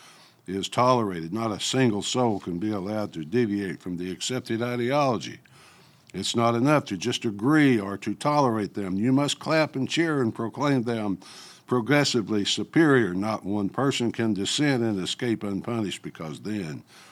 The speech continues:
it would become clear that the whole thing is based on deceit and is a fool's agenda.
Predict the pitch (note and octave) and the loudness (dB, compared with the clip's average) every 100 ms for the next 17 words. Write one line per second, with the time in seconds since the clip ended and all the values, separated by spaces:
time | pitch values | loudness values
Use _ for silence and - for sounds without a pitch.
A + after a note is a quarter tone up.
0 | - - _ - A#2 A2 F#2 D2+ - E2 | -20 -20 _ -2 0 0 -2 -8 -10 -10
1 | D#2 - D3 A#2 F#2 - - G#2 G#2 D#2+ | -8 0 2 2 -2 -8 -8 -4 -2 -4
2 | C3 B2+ G#2+ E2+ - F#2+ F#2+ - F2+ D#2 | 0 0 0 -2 -6 -6 -6 -6 -8 -8
3 | A2+ B2 - C#3 A#2 - D#2 E2 E2+ F#2 | -10 -8 -2 0 0 -2 -12 -10 -8 -8
4 | E2 E2+ F2 - C3+ A#2+ G#2+ A2 G2+ C3 | -8 -8 -8 2 4 6 4 2 2 4
5 | C#3+ A2+ E2+ | 4 4 0